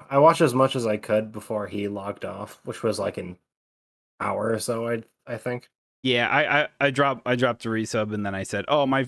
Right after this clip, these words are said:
Speaker 2: my head's trying to, is trying to kill me, so I'm, like, gonna just listen to it." <laughs>
Speaker 1: Just bounce.
Speaker 2: And then I realized, "Oh, I just should, I should just go to bed." I laid down on my couch, and I just said, "Okay," um, I shut my eyes, and I almost fell asleep right there, and I'm like, "All right, it's time for me to go to bed."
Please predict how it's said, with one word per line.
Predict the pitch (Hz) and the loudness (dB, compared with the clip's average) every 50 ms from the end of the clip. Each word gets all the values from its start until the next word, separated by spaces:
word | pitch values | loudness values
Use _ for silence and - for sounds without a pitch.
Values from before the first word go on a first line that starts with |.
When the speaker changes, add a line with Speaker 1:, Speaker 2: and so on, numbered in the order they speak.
| 135 - | -4 -4
Speaker 2:
my | 110 110 | -2 0
head's | 110 117 110 107 - - | 0 0 0 -4 -4 -2
trying | - 117 107 104 104 | -2 -2 0 -2 -6
to, | - - 113 | -8 -10 -12
is | 107 - | -12 -8
trying | - - 123 113 104 | -4 -2 -2 -2 -2
to | 98 | -2
kill | - - 104 98 | -4 -4 -4 -4
me, | 98 95 | -4 -6
so | 95 - 107 | -6 -6 -4
I'm, | 101 101 104 101 | -4 -4 -4 -4
like, | 98 95 95 - | -6 -6 -8 -8
gonna | 101 95 95 | -8 -8 -8
just | 95 98 92 92 - - _ _ _ _ _ _ _ _ - | -8 -8 -8 -8 -10 -10 _ _ _ _ _ _ _ _ -4
listen | 110 95 - - 104 98 - | -4 -4 -4 -4 -6 -8 -8
to | - 92 92 95 | -8 -8 -6 -6
it." | 87 - | -6 -6
<laughs> | - - - - - - - - - - - _ _ _ | -6 -8 -8 -8 -10 -12 -16 -20 -20 -20 -20 _ _ _
Speaker 1:
Just | - 127 - - - | -8 -8 -6 -2 0
bounce. | 113 113 107 104 - - - - - - - - _ _ - | 0 0 0 -2 -8 -8 -8 -6 -6 -6 -8 -10 _ _ 0
Speaker 2:
And | 139 160 170 | 2 2 4
then | 160 | 4
I | 151 | 4
realized, | 135 139 139 135 120 117 113 113 - - - - | 4 2 2 2 2 2 2 0 -2 -2 0 2
"Oh, | 139 127 | 2 4
I | 113 107 113 | 4 2 0
just | 110 98 - | 0 -2 -2
should, | - - 104 90 - | -2 -2 -4 -4 -4
I | - 104 95 | -4 -4 -4
should | 85 104 101 | -4 -8 -10
just | 98 95 - 90 - - - | -10 -10 -8 -6 -6 -4 -4
go | 107 | -4
to | 101 95 | -4 -4
bed." | 95 92 98 | -2 -2 0
I | 110 | 2
laid | 120 135 139 123 | 2 2 2 2
down | 127 117 117 | 2 0 -2
on | 113 | -4
my | 95 98 | -6 -8
couch, | - - - 110 104 98 - - | -4 0 0 0 0 0 -2 -4
and | 110 101 | -6 -6
I | |
just | 101 104 101 - | -6 -6 -6 -6
said, | - 107 98 - | -6 -4 -4 -2
"Okay," | 117 110 - 101 92 - - - | -2 -2 -2 -4 -6 -6 -6 -6
um, | 113 110 - | -6 -4 0
I | - 120 120 | 0 2 2
shut | 113 - 135 117 | 2 2 0 0
my | 107 104 | 0 2
eyes, | 104 107 110 104 | 2 2 0 0
and | 107 104 | -2 -2
I | 101 | -2
almost | 101 104 101 95 - | -2 -4 -4 -6 -4
fell | - 113 101 | -2 -2 -2
asleep | 95 - - 104 95 - | -2 -2 -4 -6 -4 -4
right | 101 98 95 - | -4 -4 -4 -4
there, | - 98 95 | -4 -4 -4
and | 95 98 | -4 -6
I'm | 98 | -6
like, | 92 92 - | -8 -6 -2
"All | - 147 | 0 0
right, | 143 113 101 98 - - | 2 2 2 0 0 0
it's | 139 131 120 - - | 0 -2 -2 -2 -4
time | - 107 98 90 | -4 -4 -4 -6
for | - - | -8 -12
me | 82 82 | -14 -12
to | 80 | -12
go | 78 71 | -12 -14
to | 71 | -14
bed." | - 82 80 - | -14 -14 -16 -16